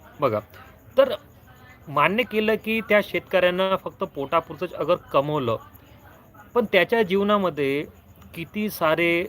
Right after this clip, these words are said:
जे आपण म्हणतो ना, फळभाज्या, पालेभाज्या, तो आपल्या एका शेतामध्ये पिकू शकत नाही. तर त्याला नाही का दुसऱ्यांवर अवलंबून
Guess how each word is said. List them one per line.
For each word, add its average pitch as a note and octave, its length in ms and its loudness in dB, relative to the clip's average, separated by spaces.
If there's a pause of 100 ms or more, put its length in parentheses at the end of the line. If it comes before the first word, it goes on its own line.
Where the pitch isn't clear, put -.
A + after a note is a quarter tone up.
(180)
जे D3+ 60 2
आपण D3+ 160 0
म्हणतो E3 280 -6
ना, E3 220 0 (340)
फळभाज्या, C3+ 640 0 (260)
पालेभाज्या, B2+ 640 0 (440)
तो F#3 40 4
आपल्या F3 200 4 (140)
एका E3 240 -2
शेतामध्ये D3+ 600 -4 (520)
पिकू E3 220 -6
शकत B2 400 -8
नाही. G2 260 -8 (680)
तर G#3+ 100 4 (100)
त्याला D#3+ 220 4
नाही F3+ 160 0
का G3 100 2
दुसऱ्यांवर F#3 1000 2 (800)
अवलंबून D3+ 560 0